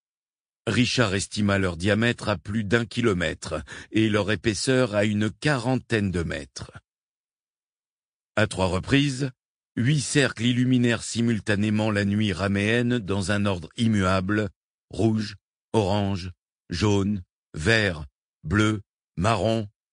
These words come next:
rose et pourpre. Sitôt que l'un d'eux disparaissait à proximité de la station Alpha, au nord, un remplaçant de même couleur apparaissait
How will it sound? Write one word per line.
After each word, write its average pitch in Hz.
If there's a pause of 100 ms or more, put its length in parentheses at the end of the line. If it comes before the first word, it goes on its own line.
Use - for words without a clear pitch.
(100)
rose 110 (240)
et 82
pourpre. - (1700)
Sitôt 147
que 113
l'un 110
d'eux 113
disparaissait 98
à 90
proximité 98
de 87
la 87
station 90
Alpha, 101 (240)
au 82
nord, 107 (400)
un 110
remplaçant 123
de 92
même 113
couleur 101
apparaissait 104